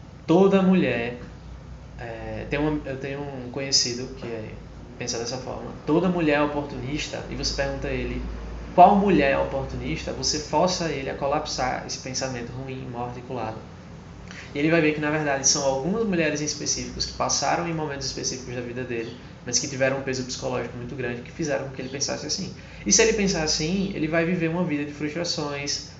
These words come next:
de relacionamentos ruins. Não vai ser bom pra ele. Então, pra finalizar, sintetizando tudo isso,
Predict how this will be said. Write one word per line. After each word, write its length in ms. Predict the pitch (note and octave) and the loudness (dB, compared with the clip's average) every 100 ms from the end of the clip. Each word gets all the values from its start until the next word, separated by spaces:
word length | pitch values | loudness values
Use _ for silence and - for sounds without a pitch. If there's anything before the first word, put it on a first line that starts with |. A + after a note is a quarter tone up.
| - | -12
de 60 | C3 | -6
relacionamentos 640 | C3+ C#3 D3 C#3+ B2+ B2 | -2 0 -2 -4 -4 -4
ruins. 640 | E3 D#3+ C#3+ C#3 - - - - - - - - | -2 -2 -2 -2 -2 -2 -10 -16 -18 -18 -18 -4
Não 80 | D3 | 2
vai 120 | D#3+ | 4
ser 200 | D#3+ E3 | 4 2
bom 160 | C3+ C3 | -2 -2
pra 160 | C3+ | -2
ele. 260 | B2+ G#2+ - - - - - - | -2 -2 -8 -14 -18 -18 -18 -12
Então, 220 | - D#3 | -2 0
pra 160 | D3+ F3 | 4 4
finalizar, 580 | F#3 F#3 F3+ D#3 C3 C3 | 4 4 4 4 2 2
sintetizando 520 | D3+ C#3+ C#3 C#3+ C#3 | -2 -2 -4 -4 -6
tudo 200 | D3 D3+ | -4 -2
isso, 380 | C3+ A#2+ - | -2 -2 -6